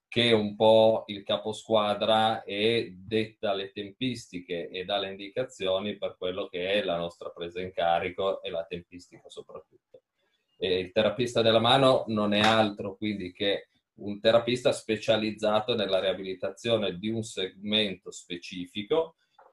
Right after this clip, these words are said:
e di conseguenza deve conoscere in maniera molto appropriata, approfondita, tutto quello che sono le patologie della mano, l'anatomia e i protocolli riabilitativi specifici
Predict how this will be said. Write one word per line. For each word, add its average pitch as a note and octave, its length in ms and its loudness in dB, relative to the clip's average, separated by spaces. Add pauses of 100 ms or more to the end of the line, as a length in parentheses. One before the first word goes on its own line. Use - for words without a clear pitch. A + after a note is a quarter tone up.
(120)
e F2+ 840 0 (260)
di A2 140 -12
conseguenza A2+ 800 2
deve G2 260 -2
conoscere F#2 1040 -4
in F#2 100 -12
maniera F#2+ 480 -4 (260)
molto A2 480 0
appropriata, F#2+ 680 -4
approfondita, A2+ 760 -6
tutto - 280 -14
quello - 240 -6
che F2+ 140 -14
sono F2 640 -6
le F#2+ 240 -8
patologie F#2+ 640 -8
della F2+ 220 -6
mano, G#2+ 560 -4
l'anatomia G2 1080 -6 (440)
e B2 460 2
i A2+ 120 -6
protocolli A2 720 -2
riabilitativi G2+ 760 -6
specifici G2+ 1120 -8